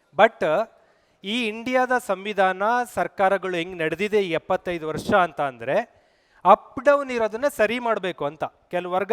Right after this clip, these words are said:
ಕೆಳಗಿದೆ, ಇವ್ರು ಇಲ್ಲಿದ್ದಾರೆ. ಇದನ್ನ ಸರಿ ಮಾಡ್ಬೇಕು ಅಂದ್ರೆ ಇವ್ರನ್ನಷ್ಟೇ ಇಲ್ಲಿಗೆ ತಂದ್ರೆ ಆಗಲ್ಲ, ಇಲ್ಲಿ ಮಧ್ಯಕ್ಕೆ ಒಂದ್ ಗೆರೆ ಹಾಕ್ಕೊಳ್ಳೋಣ ಅಂತ.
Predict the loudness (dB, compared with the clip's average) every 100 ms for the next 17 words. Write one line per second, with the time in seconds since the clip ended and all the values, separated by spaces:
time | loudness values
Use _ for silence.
0 | 0 2 4 4 2 0 0 -2 _ _
1 | _ _ _ _ -10 -4 -2 -2 -2 0
2 | 0 0 -8 _ _ _ _ -6 -6 0
3 | 2 4 2 0 2 0 0 -2 -4 -6
4 | -6 -6 -4 -4 -6 -6 -4 -4 -6 -10
5 | -8 -4 -2 2 2 4 0 2 2 0
6 | _ _ _ _ _ -8 0 0 0 -6
7 | -4 -2 0 2 6 4 4 2 2 0
8 | -4 -4